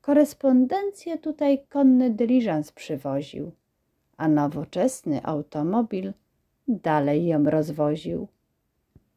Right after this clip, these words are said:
Ciekawostką jest, że ten pojazd, co w dal rozwoził listy, u Henrysia Gabrisza stał, fakt to nie taki oczywisty. To nazwisko jeszcze się powtórzy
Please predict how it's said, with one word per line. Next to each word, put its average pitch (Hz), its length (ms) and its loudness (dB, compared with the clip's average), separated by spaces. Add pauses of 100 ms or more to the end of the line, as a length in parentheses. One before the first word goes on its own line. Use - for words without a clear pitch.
(160)
Ciekawostką 156 1120 -2
jest, 151 540 -4 (340)
że 175 160 0
ten 170 280 0
pojazd, 214 800 0 (420)
co 214 260 -2
w 190 120 -8
dal 311 440 2
rozwoził 233 680 2
listy, 254 600 2 (420)
u 220 100 -8
Henrysia 233 600 0
Gabrisza 226 580 -2
stał, 247 540 -4 (420)
fakt - 580 -10
to 185 120 -6
nie 165 260 -4
taki - 380 -8
oczywisty. - 880 -8 (840)
To 185 160 -8
nazwisko 165 680 -2
jeszcze 190 440 0
się - 160 -4
powtórzy - 720 -6